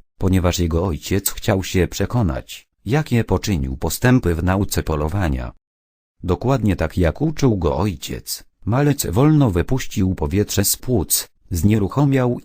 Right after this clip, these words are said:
i skoncentrował się na celu. Gdy ryba ustawiła się bokiem,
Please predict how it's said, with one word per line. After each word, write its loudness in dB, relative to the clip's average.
i -4
skoncentrował 0
się -2
na -2
celu. -4
Gdy 0
ryba 4
ustawiła 0
się -2
bokiem, -6